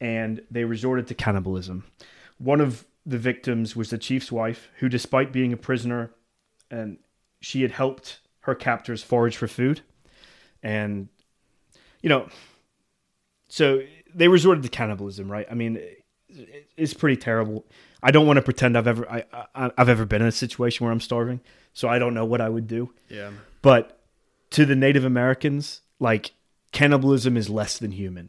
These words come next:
Speaker 1: Like,
Speaker 2: Yeah.
Speaker 1: once you do that, that there's no coming back
Speaker 2: You
Speaker 1: from
Speaker 2: might
Speaker 1: that.
Speaker 2: as well die.
Speaker 1: And they can do whatever they want to you,
Speaker 2: Yeah.
Speaker 1: basically. You know, that was, like,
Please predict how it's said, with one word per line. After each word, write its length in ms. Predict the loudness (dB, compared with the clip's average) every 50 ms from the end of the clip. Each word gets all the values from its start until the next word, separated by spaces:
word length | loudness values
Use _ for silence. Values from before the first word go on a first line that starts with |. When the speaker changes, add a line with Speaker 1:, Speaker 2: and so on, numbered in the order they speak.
| _
Speaker 1:
Like, 160 | -2 0 2 2
Speaker 2:
Yeah. 140 | 2 4
Speaker 1:
once 220 | 4 4 4 4 2
you 80 | 0 2
do 200 | 4 4 4 4
that, 380 | 4 2 0 -2 -4 -6 -4 -2
that 340 | 0 0 -2 -2 -6 -6 -4
there's 220 | -2 -2 -2 0
no 160 | 2 2 2 2
coming 260 | 2 0 -2 -2 -2
back 180 | -2 -4 -2
Speaker 2:
You 60 | -2 0
Speaker 1:
from 80 | 0
Speaker 2:
might 60 | 2
Speaker 1:
that. 80 | 2 0
Speaker 2:
as 100 | 0 -2
well 140 | -6 -8 -8
die. 400 | -6 -6 -4 -4 -4 -4 -6 -4 -2
Speaker 1:
And 140 | 0 2
they 80 | 2 2
can 160 | 2 2 0
do 120 | 2 2 0
whatever 300 | 0 0 -2 -2 -4 -6
they 80 | -8
want 240 | -10 -10 -12 -16 -18
to 100 | -16 -16
you, 80 | -14 -10
Speaker 2:
Yeah. 120 | -8 -6 -6
Speaker 1:
basically. 420 | -6 -8 -10 -14 -16 -16 -14 -12 -10
You 140 | -8 -8
know, 180 | -6 -6 -6 -8 -10 -14 -20 -20 -12 2 8
that 200 | 8 10 10 8
was, 460 | 6 2 0 -2 -4 -8 -8 -12 -16 _ _ _ -20 -20 -20 -20 -20 _ _ _ _ _ _ _ _ _ _ _ _ _ _
like, 240 | -2 0 0 0 0